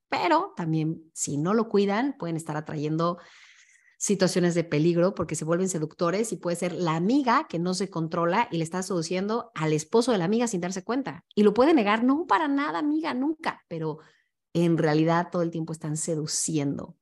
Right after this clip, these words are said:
sin darse cuenta desde esta herida de traición. Y el último punto, el quinto, lo que te decía es la rigidez.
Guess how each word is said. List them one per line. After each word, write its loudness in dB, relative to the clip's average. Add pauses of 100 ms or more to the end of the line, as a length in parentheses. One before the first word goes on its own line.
(160)
sin -2
darse -4
cuenta -6
desde -2
esta -8
herida -8
de -14
traición. -14 (1000)
Y 4
el 8
último 6
punto, 2 (160)
el -4
quinto, 2
lo 4
que -4
te -8
decía -2
es -2
la 0
rigidez. -2